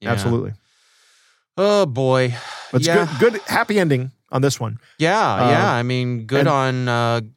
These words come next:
Speaker 1: who is it, Chris?
Speaker 2: Chris,
Speaker 1: Yeah,
Speaker 2: yeah.
Speaker 1: good on Chris for, uh, following through on, and being in the right place at the right time.
Speaker 2: Yeah, absolutely.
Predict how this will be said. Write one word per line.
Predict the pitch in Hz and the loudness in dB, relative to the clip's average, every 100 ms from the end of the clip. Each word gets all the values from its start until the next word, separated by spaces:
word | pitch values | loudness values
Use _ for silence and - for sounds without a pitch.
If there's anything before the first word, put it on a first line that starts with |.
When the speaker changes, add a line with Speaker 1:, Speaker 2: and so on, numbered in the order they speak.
| _ _ 113 | _ _ -10
Speaker 1:
who | 135 | -8
is | 127 | -10
it, | 113 | -12
Chris? | - 160 - - | -8 -8 -4 -2
Speaker 2:
Chris, | 151 | 0
Speaker 1:
Yeah, | 156 120 | 0 -4
Speaker 2:
yeah. | 123 | -2
Speaker 1:
good | 175 | 0
on | 180 135 | 0 -2
Chris | - 165 170 | -2 -4 -4
for, | - 120 110 107 104 | -8 -6 -4 -4 -2
uh, | 101 98 | -2 -4
following | 95 135 131 123 104 | -6 -4 -2 -2 -6
through | 95 147 | -10 -6
on, | 147 - | -6 -2
and | 170 202 | -2 -2
being | 220 233 | -2 -2
in | 190 | 0
the | |
right | 175 220 | 0 0
place | - 190 208 | -2 -4 -4
at | 185 | -4
the | 160 | -2
right | 175 185 | -2 -2
time. | 175 190 113 87 | -2 -2 -2 0
Speaker 2:
Yeah, | 175 180 | 2 2
absolutely. | 175 185 170 | 0 0 -2